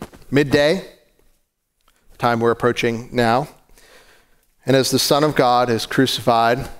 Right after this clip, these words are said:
the lights dim, the curtains split, and the perfect,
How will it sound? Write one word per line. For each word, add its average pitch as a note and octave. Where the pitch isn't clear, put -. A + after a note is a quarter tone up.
the A2
lights -
dim, B2
the -
curtains A#2+
split, -
and A#2
the A2
perfect, B2+